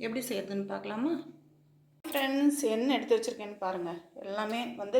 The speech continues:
நட்ஸ் லட்டு பிடிக்கிறதுக்கு எடுத்து வச்சிருக்கேன். போன டைம் வந்து திராட்சை போட்டேன், இந்த தடவை வந்து பேரிச்சம்பழம் போட்டு செய்ய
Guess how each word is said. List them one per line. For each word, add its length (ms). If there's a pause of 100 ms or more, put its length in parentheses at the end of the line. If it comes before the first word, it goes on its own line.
நட்ஸ் 300
லட்டு 260
பிடிக்கிறதுக்கு 440
எடுத்து 200
வச்சிருக்கேன். 480
போன 340
டைம் 220
வந்து 160 (120)
திராட்சை 400
போட்டேன், 280
இந்த 160
தடவை 300
வந்து 180 (640)
பேரிச்சம்பழம் 560
போட்டு 240 (360)
செய்ய 180